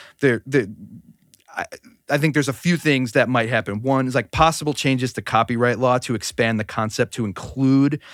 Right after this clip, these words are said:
A I voice generation and those types of things. But then that opens up a, a can of worms and has really serious hurdles insofar as our entire understanding of copyright is about ideas, not personal characteristics.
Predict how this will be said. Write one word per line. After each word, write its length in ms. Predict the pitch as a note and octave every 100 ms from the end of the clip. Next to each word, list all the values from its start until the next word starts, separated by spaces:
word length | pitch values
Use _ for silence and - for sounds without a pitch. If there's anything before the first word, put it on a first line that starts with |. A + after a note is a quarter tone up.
| - - -
A 140 | C3
I 120 | A#2+
voice 240 | A#2 A#2+ -
generation 500 | C3+ B2+ B2 B2 C3+
and 80 | B2
those 160 | A#2+
types 260 | - C3 A#2+
of 60 | G#2+
things. 300 | C3 C#3+ E3
But 160 | A2+
then 140 | C3+ A#2+
that 180 | A#2+
opens 300 | C3 A2+ A#2
up 200 | A#2 A2 - - - - _
a, 100 | B2 -
a 60 | A#2+
can 260 | - A#2
of 100 | G2+
worms 360 | A2+ E3+ D#3+ C#3
and 80 | C3
has 160 | B2
really 140 | A#2+ A#2+
serious 440 | - A#2+ G#2+ G2+
hurdles 360 | D3 D3+ C3 A#2
insofar 400 | A2+ B2 - A2+
as 80 | A2
our 120 | A2+
entire 460 | G#2 - A2+ A2 -
understanding 800 | B2 G2+ - - A#2+ A#2+ A#2 G#2+
of 140 | F#2
copyright 480 | - A2 F#2 G#2 G2+
is 100 | G2
about 240 | G2+ F#2+ F#2+
ideas, 640 | F2 F2 A2 B2+ C3+ C3
not 160 | A2+ F2+
personal 340 | A#2+ G2 G2
characteristics. 840 | - G2+ F2 F#2 G#2+ - C#3+ -